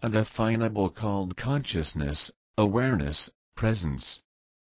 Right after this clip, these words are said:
Maybe these phenomena, if we could call them that, are not divisible,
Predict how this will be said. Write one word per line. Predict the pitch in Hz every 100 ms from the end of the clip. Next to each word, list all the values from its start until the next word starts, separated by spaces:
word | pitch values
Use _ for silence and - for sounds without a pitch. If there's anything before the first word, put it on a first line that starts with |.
| _ 104
Maybe | 110 123 120
these | 104 104 92 -
phenomena, | - 110 120 107 95 82
if | 85 -
we | 104 98
could | - 98 87
call | - 92 85
them | 90 110 101
that, | 98
are | 92
not | 87 98 120
divisible, | 113 92 110 110 98 80 78